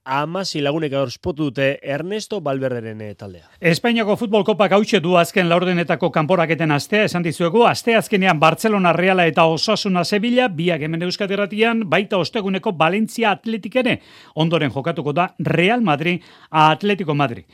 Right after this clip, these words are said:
Speaker 2: Etxean jokatuko duen bakarra Osasuna da, eta nafarrak etxera gustora itzuli dira, Iruñera, Betisen aurka kopan eta ligan atzo Elcheren zelaian aritu, eta gero sei, ia bost sei bat egunez Iruñetik kanpo izan baitira, Ritxu Iribar.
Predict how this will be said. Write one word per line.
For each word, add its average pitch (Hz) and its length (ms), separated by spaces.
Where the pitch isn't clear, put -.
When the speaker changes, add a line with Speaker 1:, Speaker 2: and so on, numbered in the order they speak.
Speaker 2:
Etxean 214 320
jokatuko 196 400
duen 180 160
bakarra 156 300
Osasuna 147 420
da, 220 380
eta 143 200
nafarrak 143 440
etxera 151 380
gustora 135 360
itzuli 147 320
dira, 185 280
Iruñera, 180 720
Betisen 156 400
aurka 160 300
kopan 147 320
eta 131 180
ligan 151 320
atzo 156 300
Elcheren 151 800
zelaian 151 500
aritu, 151 320
eta 139 180
gero 170 300
sei, 190 560
ia 185 160
bost 180 300
sei 196 160
bat 170 160
egunez 160 340
Iruñetik 156 400
kanpo 156 220
izan 147 160
baitira, 139 320
Ritxu 135 180
Iribar. 127 280